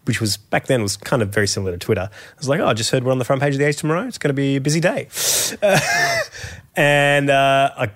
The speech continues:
I texted my, my manager at the time, who was Monica Kitely in, in Sydney. I said, "I'm gonna be on the front page of The Age tomorrow.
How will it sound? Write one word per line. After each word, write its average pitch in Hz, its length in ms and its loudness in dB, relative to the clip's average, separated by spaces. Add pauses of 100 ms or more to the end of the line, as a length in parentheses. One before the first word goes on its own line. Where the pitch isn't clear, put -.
(260)
I 120 120 0
texted - 360 -6
my, 104 380 -4 (120)
my 110 100 -6
manager 104 360 -4
at - 80 -12
the - 60 -10
time, 101 380 -8 (280)
who 107 60 -8
was 98 160 -6
Monica 101 300 -4
Kitely 101 420 -8
in, 104 180 -12
in 104 100 -10
Sydney. 110 340 -10 (760)
I - 60 -8
said, 117 180 -4
"I'm 107 160 -2
gonna 110 120 -4
be 104 80 -4
on 101 40 -8
the 101 60 -10
front 101 140 -6
page 95 80 -6
of 101 40 -4
The 101 60 -2
Age 101 120 -4
tomorrow. 98 220 -10